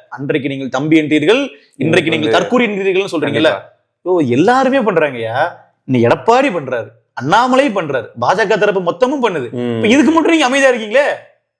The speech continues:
Speaker 1: பேச மாட்டேங்கிறீங்க, அதை பத்தி பேசணுமா இல்லையா?
Speaker 2: ஆமா.
Speaker 1: அப்போ அதுதான் நமக்கு வந்து ஒரு சிக்கலா இருக்கு.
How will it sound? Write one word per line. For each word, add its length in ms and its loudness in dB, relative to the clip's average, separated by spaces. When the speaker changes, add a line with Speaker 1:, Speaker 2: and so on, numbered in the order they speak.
Speaker 1:
பேச 260 2
மாட்டேங்கிறீங்க, 460 0
அதை 80 2
பத்தி 200 -2
பேசணுமா 380 0
இல்லையா? 280 2
Speaker 2:
ஆமா. 320 -8
Speaker 1:
அப்போ 240 0
அதுதான் 360 2
நமக்கு 200 -6
வந்து 220 -4
ஒரு 140 -8
சிக்கலா 240 0
இருக்கு. 240 0